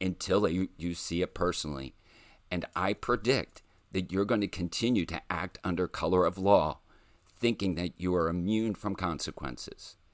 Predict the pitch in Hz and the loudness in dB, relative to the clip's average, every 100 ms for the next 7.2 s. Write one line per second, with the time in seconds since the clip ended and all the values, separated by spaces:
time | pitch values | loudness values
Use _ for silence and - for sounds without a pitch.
0 | _ - - 104 110 123 - - 104 104 | _ -20 -2 2 4 4 2 0 4 4
1 | 98 92 101 90 90 76 65 - - - | 4 2 0 -2 -6 -6 -8 -10 -16 -20
2 | _ _ - 101 - 92 98 104 98 98 | _ _ 0 0 2 -4 2 2 2 -2
3 | 90 85 71 - 90 98 92 101 92 95 | -2 -4 -6 -6 -2 0 0 -2 -2 -4
4 | 87 104 104 98 95 - - - 90 92 | 0 4 6 4 0 -12 -20 -6 0 0
5 | 85 95 95 92 95 90 95 92 92 82 | 0 -4 -4 -2 -2 0 2 4 2 -2
6 | - - - - 101 101 - 98 92 92 | -10 -20 -20 -2 0 0 -2 -2 0 0
7 | 87 | 0